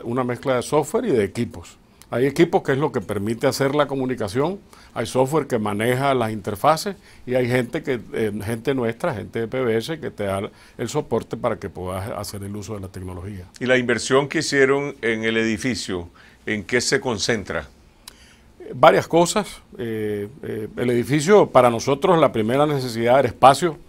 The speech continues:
Speaker 1: para áreas de ventas y atención a clientes, pero, eh, eh, integramos mucha tecnología en el edificio. Tenemos esta solución de tel-, de telefonía que se llama telefonía I P, que, eh, facilita la comunicación,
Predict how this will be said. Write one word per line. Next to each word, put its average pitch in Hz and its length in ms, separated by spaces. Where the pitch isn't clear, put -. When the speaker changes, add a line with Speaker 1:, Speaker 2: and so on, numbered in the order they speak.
Speaker 1:
para 113 220
áreas 135 180
de 120 80
ventas 135 380
y 117 80
atención 104 380
a 120 60
clientes, 135 540
pero, 160 480
eh, 117 400
eh, 123 240
integramos 123 720
mucha 120 440
tecnología 117 500
en 117 60
el 117 80
edificio. 123 440
Tenemos 110 340
esta 113 160
solución 117 380
de 123 120
tel-, 120 180
de 110 140
telefonía 117 640
que 117 80
se 117 120
llama 113 220
telefonía 107 540
I 131 60
P, 156 260
que, 113 600
eh, 107 340
facilita 117 800
la 113 120
comunicación, 110 720